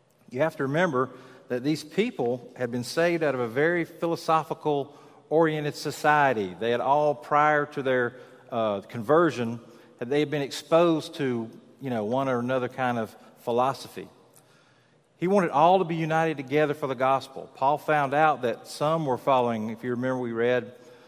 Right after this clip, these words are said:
some were following Apollos, Cephas, even himself.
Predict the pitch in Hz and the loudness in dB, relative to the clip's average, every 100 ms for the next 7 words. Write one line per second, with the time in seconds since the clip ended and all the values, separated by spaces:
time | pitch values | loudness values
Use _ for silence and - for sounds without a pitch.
0 | _ - 151 151 147 139 120 107 - 156 | _ 0 2 2 4 2 2 -4 4 6
1 | 170 170 165 - - - - - _ _ | 6 4 0 -10 -16 -20 -20 -20 _ _
2 | _ - - 180 170 175 - 147 208 190 | _ -14 -2 -2 -2 -6 -4 -4 -2 -2
3 | 170 - 196 226 90 - - | -2 0 0 0 -6 -10 -20